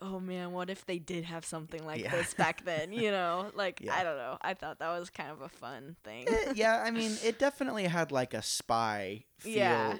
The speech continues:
Speaker 2: to it a little bit in this one.
Speaker 1: Yeah.
Speaker 2: You know, and yeah, I, I totally get it. There was a little bit of, like,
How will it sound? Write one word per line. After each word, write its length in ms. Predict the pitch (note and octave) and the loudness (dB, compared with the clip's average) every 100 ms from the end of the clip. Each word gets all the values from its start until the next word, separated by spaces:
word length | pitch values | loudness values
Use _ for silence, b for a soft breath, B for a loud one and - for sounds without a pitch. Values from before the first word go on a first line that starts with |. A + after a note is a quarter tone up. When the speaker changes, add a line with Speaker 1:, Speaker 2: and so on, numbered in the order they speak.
| - - | -6 -8
Speaker 2:
to 240 | - C3+ A#2 | -2 0 0
it 100 | A2+ | 0
a 60 | |
little 440 | D3+ D3 E3 D#3+ B2+ | 0 2 4 6 4
bit 220 | A2+ G#2 | 0 -4
in 160 | A2+ A#2+ | -4 -4
this 240 | A#2+ - | -4 -6
one. 300 | G#2 G#2+ G#2+ | -8 -8 -8
Speaker 1:
Yeah. 380 | G#3 F#3 D#3+ C3 G#3 | -8 -6 -6 -8 -10
Speaker 2:
You 140 | - A#2+ | -6 -2
know, 160 | A2+ | 0
and 160 | A2 A2 | -2 2
yeah, 280 | A2+ A2+ B2 - | 4 4 2 0
I, 40 | C3+ | -2
I 40 | |
totally 300 | - D#3 C3+ | 2 2 2
get 180 | B2+ C3 | 4 2
it. 80 | D3+ | 4
There 120 | G#3 | 4
was 100 | B3 | 4
a 80 | C4 | 4
little 200 | A#3 G#3 | 4 4
bit 160 | E3+ D3 | 4 4
of, 140 | C3+ | 4
like, 460 | C#3 B2 A#2 - | 4 4 0 -12